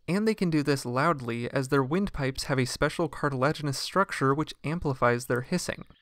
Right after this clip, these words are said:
Snakes hiss through their glottis. It looks like this, and it helps them breathe while eating. Gopher snakes will also flatten their heads and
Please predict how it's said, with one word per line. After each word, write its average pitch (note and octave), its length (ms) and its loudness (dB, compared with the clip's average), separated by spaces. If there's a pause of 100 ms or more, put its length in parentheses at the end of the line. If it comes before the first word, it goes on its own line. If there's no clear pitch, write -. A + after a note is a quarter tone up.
(340)
Snakes - 460 0
hiss C3 340 0
through C#3 180 2
their C3 100 4
glottis. - 720 -2 (220)
It C3 140 2
looks E3 280 -2
like C3 260 2
this, E3 420 0
and C3+ 180 0
it C#3 40 -6
helps F3 260 -4
them C3+ 180 0
breathe D3 400 -2
while B2 320 4
eating. C#3 440 -6 (340)
Gopher G3 320 6
snakes C3+ 440 -4
will C#3+ 240 0
also F3+ 360 0
flatten B2 420 0
their A#2 140 0
heads D#3+ 520 0
and D3 200 -2